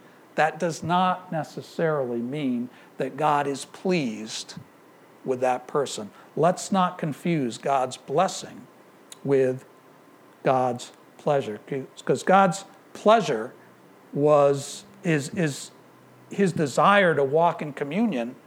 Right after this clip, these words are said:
with his people. That's what the law was designed for. That's what the instructions in the New Testament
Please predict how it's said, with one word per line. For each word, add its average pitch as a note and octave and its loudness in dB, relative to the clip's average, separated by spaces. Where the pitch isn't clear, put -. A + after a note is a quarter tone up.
with D3 -2
his D3 -6
people. E3+ -6
That's C3 -10
what E3 -4
the E3 -2
law D#3+ 0
was D#3+ -4
designed F3 -4
for. G3+ -8
That's D3 -2
what E3 2
the F3+ -2
instructions E3 0
in E3+ 0
the E3+ -2
New E3 -4
Testament E3 0